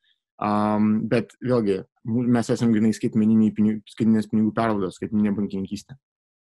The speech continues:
E, mums nereikia fizinių lokacijų, mums nereikia daug darbuotojų, mes, mes tikrai galim viską daryti žymiai efektyviau. A, ir tai įgalina mus greitai, greitai augti.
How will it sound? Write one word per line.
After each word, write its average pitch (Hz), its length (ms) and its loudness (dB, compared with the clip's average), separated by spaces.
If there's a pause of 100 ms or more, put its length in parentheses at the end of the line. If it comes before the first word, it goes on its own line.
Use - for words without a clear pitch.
E, 95 100 -8
mums 113 300 2
nereikia 110 320 2
fizinių 104 400 0
lokacijų, 110 560 -2
mums 98 240 -6
nereikia 101 420 -4 (760)
daug 104 220 0
darbuotojų, 104 560 2
mes, 92 320 -8
mes 101 280 -4
tikrai 107 280 -2
galim 104 280 0
viską 104 240 -4
daryti 101 240 0
žymiai 104 160 4
efektyviau. 101 500 -2 (480)
A, 98 260 0
ir - 160 -4
tai 117 200 2
įgalina 107 440 2
mus 98 160 -2
greitai, 98 360 -2
greitai 98 320 -2
augti. - 320 -10